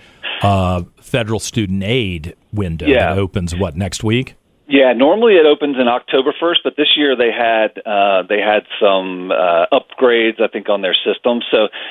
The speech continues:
Speaker 2: if you've got a kid headed to college next year, or a grandkid, or you're, you know, you're looking for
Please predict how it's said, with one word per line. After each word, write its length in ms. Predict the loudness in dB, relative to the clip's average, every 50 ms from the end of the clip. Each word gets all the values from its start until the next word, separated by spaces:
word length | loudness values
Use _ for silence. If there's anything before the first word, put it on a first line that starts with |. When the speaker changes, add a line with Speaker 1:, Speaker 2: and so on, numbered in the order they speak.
| -10 -8
Speaker 2:
if 100 | -6 -2 -2
you've 160 | -2 0 0
got 180 | 0 0 0 0
a 20 |
kid 320 | -2 -2 0 2 2 2
headed 240 | 2 2 0 0 -2
to 60 | -6 -8
college 440 | -4 -2 0 2 2 2 2 0 0
next 320 | -2 -2 -2 -2 -4 -6 -4
year, 300 | -2 0 2 2 2 2
or 160 | 2 2 2
a 60 | 0 -2
grandkid, 720 | -2 -2 -2 -2 -2 -2 -2 0 2 4 6 6 6 4
or 180 | 4 2 0 0
you're, 280 | -2 -4 -8 -10 -8 -6
you 80 | -4 -4
know, 60 | -2
you're 200 | -2 -4 -6 -4
looking 440 | 0 0 0 0 2 0 0 0 0 2
for 280 | 2 4 4 6 4